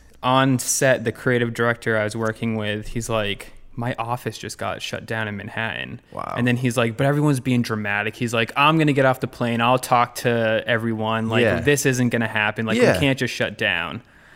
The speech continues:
Speaker 1: And then, lo and behold.
Speaker 2: Now it's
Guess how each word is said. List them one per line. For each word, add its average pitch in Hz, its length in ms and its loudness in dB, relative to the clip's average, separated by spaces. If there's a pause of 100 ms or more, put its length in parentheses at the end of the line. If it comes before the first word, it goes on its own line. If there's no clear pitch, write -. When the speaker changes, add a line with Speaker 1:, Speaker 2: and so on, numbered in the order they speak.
(220)
Speaker 1:
And 113 200 0
then, 113 440 0 (440)
lo 117 200 -4
and 120 80 -2
behold. 113 480 -2 (260)
Speaker 2:
Now 87 260 -4
it's 85 200 -10